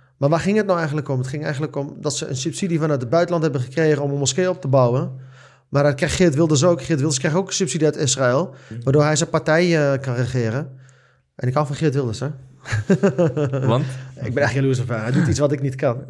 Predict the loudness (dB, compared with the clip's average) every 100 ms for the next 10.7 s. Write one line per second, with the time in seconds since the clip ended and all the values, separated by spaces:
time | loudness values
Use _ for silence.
0 | -6 -4 -4 0 0 2 -2 -2 -4 -2
1 | -2 0 0 0 0 0 2 2 4 4
2 | 4 2 2 0 0 2 0 0 -2 2
3 | 2 2 2 2 2 2 2 2 0 -4
4 | -8 -10 -10 -10 -10 -10 -12 -12 -12 -6
5 | -6 -4 -4 -2 -2 0 0 0 2 2
6 | 2 -2 -4 -6 -18 -20 _ _ -20 -4
7 | 2 2 4 2 2 2 4 4 4 4
8 | 6 6 4 4 4 4 4 4 4 4
9 | 2 0 0 2 2 4 2 2 2 2
10 | 2 2 2 0 0 -2 -10